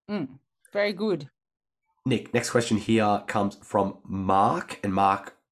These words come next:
Speaker 2: asks, "Hi, I'm happy with my progress this challenge and want to make sure I have a plan post-challenge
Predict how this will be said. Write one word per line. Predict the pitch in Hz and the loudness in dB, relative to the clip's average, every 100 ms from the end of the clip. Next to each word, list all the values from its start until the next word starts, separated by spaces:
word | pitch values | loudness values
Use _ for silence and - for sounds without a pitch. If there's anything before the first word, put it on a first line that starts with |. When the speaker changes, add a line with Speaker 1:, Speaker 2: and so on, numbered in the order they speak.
| - | -10
Speaker 2:
asks, | 87 - - - - - - - - | -10 -8 -8 -8 -10 -12 -20 -12 0
"Hi, | 156 104 - | 2 2 0
I'm | 110 | -6
happy | 101 147 147 139 135 | -2 -2 2 2 2
with | 110 120 | 4 2
my | 107 | 2
progress | 104 - 107 104 - | -2 0 0 0 -4
this | 101 | -10
challenge | - 120 156 165 - | -6 -2 -2 -4 -6
and | 113 110 | -2 -2
want | 127 | -4
to | - | -6
make | 127 | -4
sure | - 107 107 - | 0 2 2 0
I | 101 | -4
have | - 98 101 - | -2 -4 -4 -6
a | 101 101 | -8 -8
plan | - - 107 104 107 104 - - | -10 -4 0 2 2 0 -6 0
post-challenge | 170 185 - 101 107 120 | 2 2 0 0 0 0